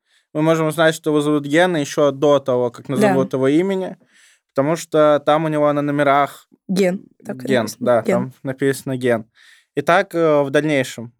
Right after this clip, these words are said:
Speaker 1: тоже будет очень много отсылок. Мы будем понимать, кто был прототипом старых мультфильмов в новых персонажей.
Speaker 2: Да, мне понравилось, что,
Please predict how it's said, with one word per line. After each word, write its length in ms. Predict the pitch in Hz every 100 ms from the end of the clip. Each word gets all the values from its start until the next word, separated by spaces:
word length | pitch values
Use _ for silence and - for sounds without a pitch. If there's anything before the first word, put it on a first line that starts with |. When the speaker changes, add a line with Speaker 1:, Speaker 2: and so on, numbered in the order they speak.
| -
Speaker 1:
тоже 320 | - 131 127 120
будет 320 | 135 127 127
очень 180 | 127 135
много 200 | 131 131
отсылок. 380 | 127 180 185 151
Мы 80 |
будем 200 | 139 147
понимать, 400 | 135 135 135 143 -
кто 260 | - 165
был 180 | 160 160
прототипом 720 | 156 147 139 - 160 160 135
старых 400 | - 139 131 -
мультфильмов 480 | 131 - 147 156 127
в 40 | -
новых 320 | 131 120 -
персонажей. 560 | 123 - 120 104 98 -
Speaker 2:
Да, 300 | 196 214 190
мне 180 | 196 214
понравилось, 540 | 214 214 214 202 196
что, 800 | - - 208 196 190 190 180 190